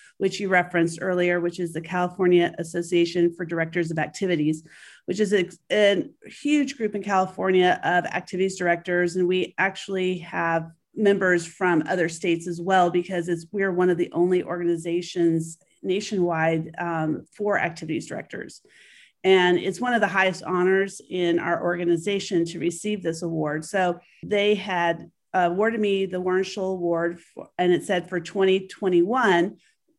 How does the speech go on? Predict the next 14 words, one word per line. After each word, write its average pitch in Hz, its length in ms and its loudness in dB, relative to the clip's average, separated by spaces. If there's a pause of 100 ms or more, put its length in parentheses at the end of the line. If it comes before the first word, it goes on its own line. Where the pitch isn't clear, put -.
(140)
I 185 80 0
was 180 180 -2
received, 185 460 -2
I 185 100 2
found 190 220 2
notification 175 560 0
in 170 80 2
twenty 170 280 0
twenty, 165 460 -2 (420)
um, 170 280 0
based 175 280 0
on 175 80 0
my 175 140 2
work 165 500 -2